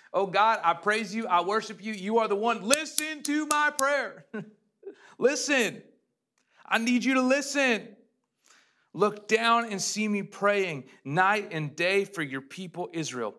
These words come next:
I confessed "I confess, we have sinned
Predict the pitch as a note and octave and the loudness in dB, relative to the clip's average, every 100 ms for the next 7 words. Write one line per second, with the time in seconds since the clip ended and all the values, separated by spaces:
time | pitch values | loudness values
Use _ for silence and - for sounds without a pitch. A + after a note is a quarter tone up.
0 | - - D3 D3 D3 D3 F#3 E3+ - - | -20 -6 -4 -4 -8 -6 -2 0 -2 -12
1 | - _ _ - D#3+ - F3+ - F#3 C3+ | -16 _ _ -6 -6 -4 -10 -4 -2 -2
2 | - - - _ B2 G3 E3 D3+ C#3 - | -8 -14 -20 _ -4 -4 -4 -6 -4 -4
3 | - F3+ F3+ G3 G3 | -4 -2 -4 -4 -6